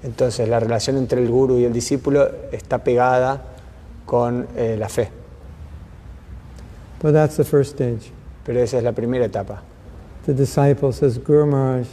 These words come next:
Speaker 2: please
Speaker 1: El discípulo dice,
Speaker 2: rectify this situation."
Speaker 1: "Guru Maharaj, por favor, rectifique esta situación."
Speaker 2: And the disciple waits.
Speaker 1: Y el, y el,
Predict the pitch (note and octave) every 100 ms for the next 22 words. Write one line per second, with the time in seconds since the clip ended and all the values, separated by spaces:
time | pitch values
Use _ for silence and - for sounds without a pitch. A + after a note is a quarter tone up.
0 | - - - - - - - C#3+ C#3 A#2+
1 | - - B2 A#2+ C3+ B2 C3 D3 D#3+ D#3+
2 | - D3 C3 B2+ - A#2+ C3 B2 C#3 C3+
3 | B2 C3 B2+ - C3+ - C#3 C3 B2+ B2
4 | - B2 B2 A#2+ - A2+ A2+ C3 A#2 C#3+
5 | C#3 C3+ C3 D3 C3+ C3 A#2+ B2 A#2 -
6 | - - A#2+ A#2 A#2 A#2 - A#2+ A#2 A2+